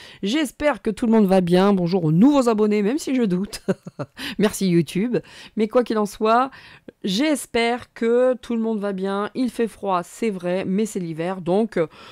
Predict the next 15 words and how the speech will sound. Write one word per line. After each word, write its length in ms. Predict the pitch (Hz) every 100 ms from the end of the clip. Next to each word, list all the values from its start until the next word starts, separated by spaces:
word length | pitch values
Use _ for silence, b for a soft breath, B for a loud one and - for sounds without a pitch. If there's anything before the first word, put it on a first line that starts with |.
| B B
bon, 180 | 143 139 -
hein, 220 | 165 180 - -
rien 400 | 156 170 233 233
de 160 | 196
grave 520 | 160 180 233 233 190
sous 460 | 175 - 220 240 190
le 180 | 185 220
soleil 420 | - 202 202 214
pour 180 | - 185
l'instant, 340 | 175 170 196
de 80 | 196
toute 200 | 170 170
façon, 380 | 165 - 208 226
c'est 260 | - - 180
ainsi. 380 | 165 - 208